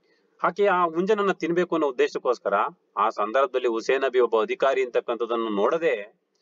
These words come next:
ತನ್ನ ಊರಿನ ತುಂಬಾ ಬಾಯಿಗೆ ಬಂದಂತೆ ಬೈದಿದ್ಲಂತೆ. "ನನ್ನ ಗಂಡನನ್ನ ಕೇಳುವಷ್ಟು ಧೈರ್ಯ ಬಂತ ನಿಮ್ಗೆ?" ಅನ್ನಲ್ಲ ಮನೋಭಾವ ತನ್ನ ಮುದುಕಿದಾಗಿತ್ತು. ಹೀಗಿದ್ದಂತ ಸಂದರ್ಭದಲ್ಲಿ ಊರಿನ ಗ್ರಾಮಸ್ಥರೆಲ್ಲ ಸೇರಿ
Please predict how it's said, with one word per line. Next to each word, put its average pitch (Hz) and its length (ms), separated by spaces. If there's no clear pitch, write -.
ತನ್ನ 127 180
ಊರಿನ 156 540
ತುಂಬಾ 156 380
ಬಾಯಿಗೆ 156 420
ಬಂದಂತೆ 127 440
ಬೈದಿದ್ಲಂತೆ. 101 600
"ನನ್ನ 104 240
ಗಂಡನನ್ನ 127 640
ಕೇಳುವಷ್ಟು 175 840
ಧೈರ್ಯ 180 320
ಬಂತ 147 220
ನಿಮ್ಗೆ?" 127 340
ಅನ್ನಲ್ಲ 110 220
ಮನೋಭಾವ 113 540
ತನ್ನ 107 120
ಮುದುಕಿದಾಗಿತ್ತು. 101 800
ಹೀಗಿದ್ದಂತ 226 440
ಸಂದರ್ಭದಲ್ಲಿ 156 500
ಊರಿನ 170 360
ಗ್ರಾಮಸ್ಥರೆಲ್ಲ 123 640
ಸೇರಿ 123 380